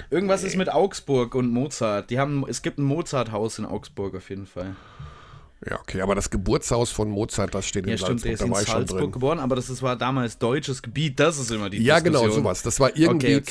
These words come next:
Speaker 2: zu der
Speaker 1: okay.
Speaker 2: Zeit, kann sein, dass das da irgendwo, äh, mal, ähm,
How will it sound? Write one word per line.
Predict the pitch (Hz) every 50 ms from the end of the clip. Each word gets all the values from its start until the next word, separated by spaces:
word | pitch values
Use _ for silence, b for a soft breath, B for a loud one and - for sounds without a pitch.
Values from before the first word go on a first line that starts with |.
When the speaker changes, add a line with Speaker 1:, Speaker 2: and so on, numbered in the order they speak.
| 127
Speaker 2:
zu | 113
der | 110 120 131
Speaker 1:
okay. | 120 110 107
Speaker 2:
Zeit, | 117 113 113 120 117 - - -
kann | - 120 131 135
sein, | 107 104 101 101 107 113 113
dass | 104 101 -
das | - 104 - -
da | - 98 98 98 -
irgendwo, | - 98 101 104 95 95 95 95 95 95 92
äh, | 95 92 95
mal, | 98 92 92 92 95 98 107 107 - B B B B B B B B B B B B B B -
ähm, | - - 92 95 95 98 95 98 95